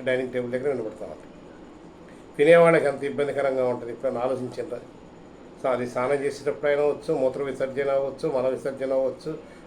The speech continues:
లేకపోతే బ్రష్ చేసుకునేటప్పుడు కానీ, మనం ఈ టాయిలెట్స్ వాడేటప్పుడు కొంత మన వల్ల బయట ఉన్న వాళ్ళకి అసభ్యంగా లేకపోతే ఇబ్బందికరంగా ఉండకుండా మనం ఏ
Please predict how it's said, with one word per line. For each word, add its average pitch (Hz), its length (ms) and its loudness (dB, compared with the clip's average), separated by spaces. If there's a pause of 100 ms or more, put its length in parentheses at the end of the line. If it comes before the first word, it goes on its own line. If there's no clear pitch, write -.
లేకపోతే 127 180 0
బ్రష్ 123 320 -2
చేసుకునేటప్పుడు 135 580 -2
కానీ, 127 240 0
మనం 123 240 -2
ఈ 123 80 -4
టాయిలెట్స్ 135 440 -2
వాడేటప్పుడు 127 640 -4 (540)
కొంత 139 260 0 (420)
మన 143 200 2
వల్ల 160 280 6 (220)
బయట 156 220 4
ఉన్న 160 220 4
వాళ్ళకి 147 420 2
అసభ్యంగా 139 680 0 (140)
లేకపోతే 131 540 -2 (640)
ఇబ్బందికరంగా 135 680 2
ఉండకుండా 123 500 0
మనం 156 200 2 (160)
ఏ - 20 0